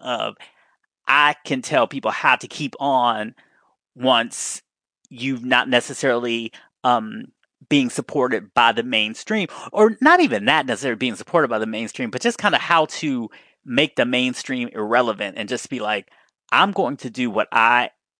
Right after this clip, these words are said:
want to do. I'm gonna write my Janet Jackson book. I don't give a good goddamn if a publishing company wants me to <laughs> write a Janet Jackson book.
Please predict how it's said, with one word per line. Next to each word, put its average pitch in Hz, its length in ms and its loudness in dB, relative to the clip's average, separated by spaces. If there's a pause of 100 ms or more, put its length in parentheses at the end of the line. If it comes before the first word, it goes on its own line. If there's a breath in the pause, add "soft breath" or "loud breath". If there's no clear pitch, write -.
want 117 340 -2
to 123 140 -14
do. 110 260 -10
I'm 165 180 4
gonna 175 200 0
write 117 260 4
my 117 120 2
Janet 110 360 -2
Jackson - 320 -4
book. - 180 -6
I 131 100 2
don't 156 140 0
give 120 140 -2
a 113 40 -6
good 110 200 -4
goddamn 110 800 0
if 110 140 -10
a 117 80 -8
publishing 117 460 -4
company 113 380 -8 (220 loud breath)
wants 120 240 -4
me 131 80 -6
to 110 80 -6
<laughs> - 80 -12
write 127 160 2
a 92 100 -20 (120)
Janet 110 260 -2
Jackson 107 300 -6
book. - 140 -8